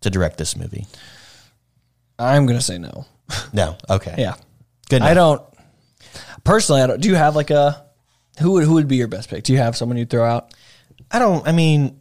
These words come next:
Speaker 1: I don't have anyone in particular
Speaker 2: Mm-hmm.
Speaker 1: who would do great. Uh, I never, I mean, I never really thought about it. Instant reaction. If they played a little more with,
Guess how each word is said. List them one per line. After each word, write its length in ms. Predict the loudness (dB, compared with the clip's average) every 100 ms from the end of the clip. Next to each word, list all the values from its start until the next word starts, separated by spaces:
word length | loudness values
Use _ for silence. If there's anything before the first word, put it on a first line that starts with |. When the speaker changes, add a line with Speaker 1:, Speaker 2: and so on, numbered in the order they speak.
| _ _ _ _ _ _ _
Speaker 1:
I 60 | -2
don't 120 | 0
have 120 | 2
anyone 300 | 2 2 0
in 120 | -2 -6
particular 800 | -6 -8 -10 -8 -4 -2 -2 -2
Speaker 2:
Mm-hmm. 120 | -2
Speaker 1:
who 120 | -2
would 200 | -2 -4 -8 _ _ _
do 160 | -4
great. 460 | -2 -2 -2 -2 -8 _ _ _ -4
Uh, 380 | 0 2 0 -4 _ _ _ _ _ _ _ _ -6
I 80 | -2
never, 420 | 0 -2 -4 -10 -6
I 40 |
mean, 120 | -4
I 40 | 0
never 140 | 0
really 140 | 0 -2
thought 300 | -2 2 2
about 220 | 4 2
it. 200 | 0 -4
Instant 360 | -4 -4 -4 -2
reaction. 640 | 0 0 -2 -2 -4 -4 -8 _ _ _ _ _ _ _ _
If 340 | -2 -2 -2 -14 _ -6
they 160 | -4
played 360 | -4 -2 0 2
a 60 | 2
little 260 | 2 2
more 520 | 2 2 2 2 2 -2
with, 520 | -4 -2 -2 -6 -18